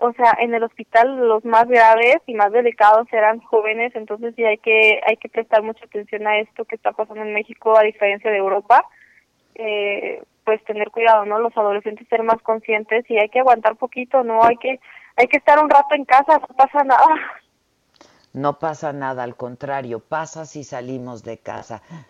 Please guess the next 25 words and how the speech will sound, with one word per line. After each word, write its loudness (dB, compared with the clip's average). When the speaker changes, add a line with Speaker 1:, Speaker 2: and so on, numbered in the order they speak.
Speaker 2:
Qué -4
bueno -2
que -8
Speaker 1:
Así -6
es. -6
Speaker 2:
estás -6
bien, -8
no -10
has -10
podido, -6
entonces -8
sigues -6
sin -12
poder -2
ver -4
a -6
tu -12
familia. -8
Ahora, 2
yo -8
tengo -8
una -10
duda, -8
porque -8
dicen -12